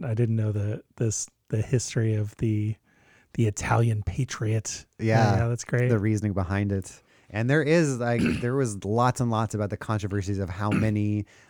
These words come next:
Speaker 2: uh, one of, eh, one of the spectroscopes or whatever that they use to, like, look through the different layers.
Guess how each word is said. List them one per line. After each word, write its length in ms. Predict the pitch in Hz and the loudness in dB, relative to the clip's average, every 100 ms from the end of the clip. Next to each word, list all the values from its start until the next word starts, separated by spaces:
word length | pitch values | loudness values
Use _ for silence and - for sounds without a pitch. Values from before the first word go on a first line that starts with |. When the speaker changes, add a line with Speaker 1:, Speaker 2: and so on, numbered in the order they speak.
| - | -6
Speaker 2:
uh, 260 | 95 92 | -4 -2
one 360 | 95 95 110 113 | -4 -2 -2 0
of, 160 | 113 - | -2 -2
eh, 180 | 104 95 | -4 -4
one 680 | 95 90 - - 98 110 113 | -8 -12 -16 -14 -4 0 2
of 100 | 101 | 0
the 80 | 92 | -2
spectroscopes 1000 | - - - - 107 - 107 117 - 117 | -4 -8 -8 -4 -4 -2 0 0 -2 -2
or 120 | 107 | 0
whatever 340 | 107 107 104 | 0 0 0
that 140 | 104 104 | -2 -2
they 80 | 101 | -2
use 440 | 98 98 104 104 | 0 0 0 -2
to, 120 | - | -2
like, 340 | 98 90 87 - | -2 -2 -6 -10
look 460 | - 95 101 104 - | -10 -4 -2 -2 -6
through 400 | - 107 107 110 | -14 -4 0 0
the 120 | 95 | -2
different 520 | 85 85 87 110 104 | -8 -8 -6 -4 -4
layers. 580 | 101 101 104 101 101 98 | -2 0 0 0 -2 -4